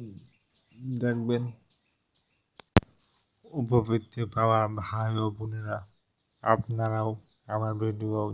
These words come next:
যদি ভালো লাগে থাকে, অবশ্যই লাইক, কমেন্ট এবং শেয়ার করে দেবেন, পাশাপাশি সাবস্ক্রাইব, সাবস্ক্রাইব করবেন। আপনাদের জন্য আমি ভিডিও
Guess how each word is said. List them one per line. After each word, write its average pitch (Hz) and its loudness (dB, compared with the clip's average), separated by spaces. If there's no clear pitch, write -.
যদি 107 -4
ভালো 110 -2
লাগে 110 -2
থাকে, 113 -4
অবশ্যই 110 -2
লাইক, 110 0
কমেন্ট 110 -2
এবং 110 0
শেয়ার 113 0
করে 113 2
দেবেন, 117 -2
পাশাপাশি 113 -4
সাবস্ক্রাইব, 113 -4
সাবস্ক্রাইব 113 -6
করবেন। 117 0
আপনাদের 113 0
জন্য 110 -4
আমি 110 -2
ভিডিও 107 -4